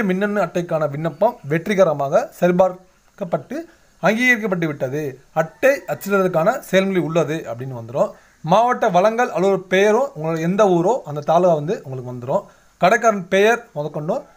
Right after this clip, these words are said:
கடைக்காரன் கைபேசி எண் எல்லாமே வந்து உங்களுக்கு டிஸ்ப்ளே ஆகும். அது போக உங்க மொபைல் நம்பருக்கு வந்து ஒரு மெசேஜ் வந்திருக்கும். இந்த மெத்தடை பயன்படுத்தி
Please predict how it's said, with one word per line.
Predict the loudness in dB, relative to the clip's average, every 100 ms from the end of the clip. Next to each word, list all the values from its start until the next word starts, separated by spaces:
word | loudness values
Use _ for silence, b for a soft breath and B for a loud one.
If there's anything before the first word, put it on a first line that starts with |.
| b 2
கடைக்காரன் | 2 4 2 2
கைபேசி | 0 2 0 0 -2
எண் | -2 -2
எல்லாமே | -2 -2
வந்து | -4 -6 -8
உங்களுக்கு | -14 -14
டிஸ்ப்ளே | -14 -10 -8
ஆகும். | -4 -6 b b 0
அது | 2 2
போக | 0 2 0 -2
உங்க | -2 -2
மொபைல் | 0 0
நம்பருக்கு | 0 -4 -6
வந்து | -8 -8 -10
ஒரு | -10 -8
மெசேஜ் | -4 -4 -4
வந்திருக்கும். | -10 -8 -8 -8 _ _ _ _ _ _ _ _ _ -2
இந்த | 2 2
மெத்தடை | 2 2 0 0
பயன்படுத்தி | -4 -4 -8